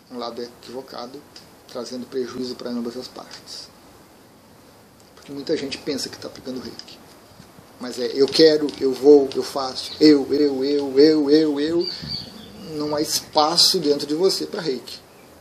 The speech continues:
É a sua própria energia, seu próprio Ki, e é o Ki do outro, a energia do outro, que se manifesta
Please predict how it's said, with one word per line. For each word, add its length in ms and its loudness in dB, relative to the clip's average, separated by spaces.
É 100 -8
a 80 -8
sua 240 -2
própria 240 -8
energia, 460 -4
seu 160 0
próprio 380 -4
Ki, 380 -2
e 360 -6
é 60 6
o 100 4
Ki 200 -6
do 160 2
outro, 520 6
a 40 0
energia 420 0
do 140 -2
outro, 460 -4
que 80 -12
se 100 -8
manifesta 720 -10